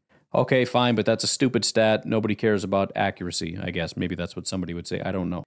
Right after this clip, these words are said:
How about average net yards per attempt?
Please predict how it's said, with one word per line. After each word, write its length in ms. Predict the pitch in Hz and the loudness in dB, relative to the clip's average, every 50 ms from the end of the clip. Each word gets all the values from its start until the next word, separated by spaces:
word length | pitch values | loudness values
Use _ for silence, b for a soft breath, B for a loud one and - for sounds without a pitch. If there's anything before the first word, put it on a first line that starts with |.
| - _ _ _ _ _ _ _ | -14 _ _ _ _ _ _ _
How 100 | - 143 | 0 2
about 260 | 151 165 180 - - - | 4 4 4 2 2 2
average 420 | 117 135 143 139 147 147 127 117 117 | 4 4 6 6 4 4 4 4 4
net 240 | 120 127 123 - | 4 4 4 4
yards 320 | 127 113 107 107 110 101 - | 4 4 6 4 4 2 -2
per 200 | - - 107 104 | -2 0 2 2
attempt? 440 | 98 - - 104 80 - - - | 2 2 0 -2 -2 -2 -8 -16